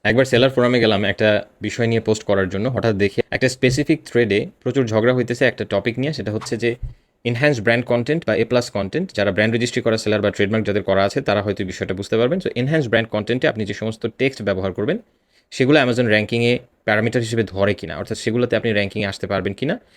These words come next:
একদল বলতেছে হবে, আর একদল বলতেছে হবে না। তো তাদের মূল আলোচনাটা আসলে র্যাঙ্কিংও না, তাদের মূল আলোচনাটা ইনডেক্সিং নিয়ে। একদল বলতেছে যে তুমি যত কিওয়ার্ড ব্যবহার করবা এনহ্যান্সড ব্র্যান্ড কনটেন্ট বা এ প্লাস কনটেন্টে, সেগুলো ইনডেক্সিং হবে, আবার একদল বলতেছে হবে না। তো এটা নিয়ে প্রচুর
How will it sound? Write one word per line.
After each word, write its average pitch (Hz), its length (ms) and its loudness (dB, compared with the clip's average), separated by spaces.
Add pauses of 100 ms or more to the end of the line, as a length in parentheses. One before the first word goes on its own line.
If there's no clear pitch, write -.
(200)
একদল 113 260 4
বলতেছে 120 340 0
হবে, 127 240 2
আর 104 100 2
একদল 98 220 0
বলতেছে 90 320 -6
হবে 98 220 0
না। 67 40 -10 (440)
তো - 120 -8
তাদের 135 240 4
মূল 151 100 4 (100)
আলোচনাটা 147 420 4
আসলে 143 240 2
র্যাঙ্কিংও 143 380 2
না, 208 100 4
তাদের 123 180 2
মূল 123 100 4
আলোচনাটা 113 380 2 (100)
ইনডেক্সিং 123 400 2
নিয়ে। 90 180 -2
একদল 117 260 2
বলতেছে 123 320 -2
যে 131 120 0
তুমি 117 100 0 (100)
যত 104 120 0 (100)
কিওয়ার্ড 117 320 2
ব্যবহার 107 340 2
করবা 104 180 2 (100)
এনহ্যান্সড 104 300 -2
ব্র্যান্ড 95 220 -2
কনটেন্ট 107 240 -4
বা 143 80 2
এ - 60 -2
প্লাস 110 200 -2
কনটেন্টে, 139 320 -2 (440)
সেগুলো 113 280 4 (440)
ইনডেক্সিং 123 380 2
হবে, 143 120 2 (300)
আবার 160 180 4
একদল 110 240 2
বলতেছে 95 220 -4 (100)
হবে 107 200 4
না। 107 60 -6 (140)
তো 127 60 2 (120)
এটা 156 160 2
নিয়ে 165 180 4
প্রচুর 131 180 2